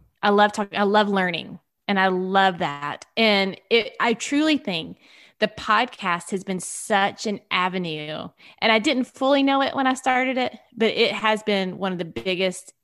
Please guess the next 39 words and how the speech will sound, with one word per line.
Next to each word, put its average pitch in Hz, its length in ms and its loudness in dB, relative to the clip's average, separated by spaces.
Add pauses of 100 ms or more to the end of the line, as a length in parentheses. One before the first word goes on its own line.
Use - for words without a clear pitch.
(140)
avenues 175 840 -4 (400)
of 170 200 -6
growth 170 580 -4
for 170 140 -8
me, 165 280 -14
like 185 160 -8
that, 214 220 0
of 196 300 0
learning, 196 720 -2
like, 190 240 -6
"Oh, 240 340 -4
I'm, 226 300 0 (520)
I'm 240 280 -2 (560)
feeling 269 260 2
all 269 80 4
these 254 160 -2
things 247 220 -2
inside. 233 340 2
Like, 196 120 -4
I'm 170 100 -4
paying 220 240 0
attention, 214 360 -2
I'm 175 80 -6
getting 214 160 -2
curious, 208 460 -4
I'm 196 100 -8
asking 214 220 -4
these 202 100 -8
questions." 202 460 -4 (580)
And 190 280 -4
I 214 80 0
would 214 100 0
have 202 160 -6
people 214 300 -4
on 190 100 -2
the 175 100 -8
show 202 300 0
constantly 180 880 -8 (140)
that 165 320 -2